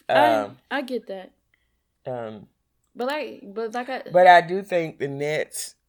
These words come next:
Speaker 2: did
Speaker 1: Uh-huh.
Speaker 2: get something out of it.
Speaker 1: Yes.
Speaker 2: And that was Andre Drummond and Seth Curry.
Speaker 1: Yeah. And
Speaker 2: Um,
Speaker 1: whenever Ben Simmons is ready to return, he's still an all-star
Speaker 2: Girl,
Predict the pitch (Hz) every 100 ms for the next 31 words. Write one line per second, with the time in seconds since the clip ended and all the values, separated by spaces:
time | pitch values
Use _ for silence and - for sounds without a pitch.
0 | _ 143 135 143 139 135 - 131 123 127
1 | 123 - 110 113 110 113 147 - _ 196
2 | 190 - _ _ _ 135 123 123 92 113
3 | - 113 117 113 113 113 - - - 120
4 | 120 120 110 110 - 104 - 120 107 _
5 | 107 98 80 117 156 220 196 196 _ _
6 | _ _ _ _ _ _ _ - 202 214
7 | 220 220 202 196 196 202 - 208 202 190
8 | 180 - _ _ - 240 185 170 160 -
9 | 151 151 160 156 156 196 - 208 196 175
10 | 156 156 160 - 165 160 214